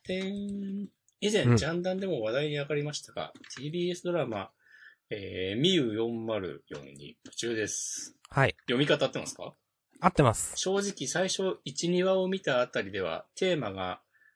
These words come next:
Speaker 1: えー、散-、散漫としていて面白くないわけじゃないんだけど、という感じでしたが、えー、先日録画していた七から十話を、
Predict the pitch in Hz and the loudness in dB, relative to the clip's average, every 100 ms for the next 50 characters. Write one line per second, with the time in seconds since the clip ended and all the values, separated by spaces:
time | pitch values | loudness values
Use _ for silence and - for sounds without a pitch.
0 | _ 107 95 104 101 98 90 87 85 - | _ -12 -10 -12 -12 -10 -6 -6 -8 -8
1 | 117 156 160 156 - - 107 127 147 147 | -6 -6 -6 -8 -12 -10 -8 -4 -4 -2
2 | 143 143 147 156 147 160 156 151 147 135 | -2 -2 -2 0 0 4 4 4 0 -4
3 | 147 185 175 - 135 113 123 143 135 135 | -2 -2 -4 -4 -2 0 2 2 2 0
4 | - 104 101 104 117 117 101 104 - 87 | -4 -2 -2 0 0 -2 -6 -8 -8 -6
5 | 78 71 - 160 151 147 127 123 147 123 | -8 -10 -2 2 2 0 -4 -4 -2 0
6 | 107 85 - 90 87 80 - 170 190 180 | 0 -2 -4 -8 -6 -8 -6 -2 -2 -4
7 | 175 175 170 - _ 117 156 185 180 - | -2 0 0 -2 _ -6 -2 0 0 -2
8 | 160 156 156 143 151 _ - - - - | -4 -4 -2 -2 -2 _ -20 -20 -20 -20
9 | _ _ - 131 151 185 139 - 101 92 | _ _ -14 -4 -2 -2 -4 -4 -4 -4
10 | 95 127 151 131 104 90 73 76 - | -4 -2 -2 -2 -4 -4 -6 -10 -14